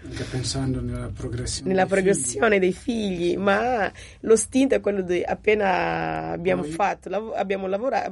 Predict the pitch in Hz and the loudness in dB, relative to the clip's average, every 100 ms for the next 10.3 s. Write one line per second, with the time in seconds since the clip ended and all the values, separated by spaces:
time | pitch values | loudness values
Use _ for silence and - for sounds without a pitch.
0 | 196 208 233 233 208 240 240 196 233 196 | -2 0 2 4 4 4 2 2 0 0
1 | 190 180 185 226 208 196 247 240 262 240 | -2 -2 -2 -2 -2 -2 2 2 0 -4
2 | - 190 190 175 170 165 156 185 165 156 | -2 -4 -4 -6 -6 -4 -2 0 0 -4
3 | 156 - - - - - 208 277 311 185 | -8 -10 -18 -18 -18 -2 6 6 8 4
4 | - 190 185 196 208 208 202 190 - 202 | 4 4 4 4 -2 0 0 -2 2 4
5 | 196 214 - 226 220 165 170 190 185 - | 2 -2 -2 -2 -2 0 0 0 -2 0
6 | 226 320 - - - - 208 226 202 226 | 0 0 -6 -20 -8 2 6 6 6 6
7 | 214 208 190 202 208 180 185 175 240 - | 6 2 -2 2 6 6 6 6 4 -2
8 | - - 220 190 151 - 185 151 - 190 | -14 2 4 4 0 4 6 6 0 -4
9 | 190 208 190 151 - 139 143 156 156 151 | 2 6 6 4 2 -2 0 0 0 -2
10 | 147 147 143 | -4 -6 -8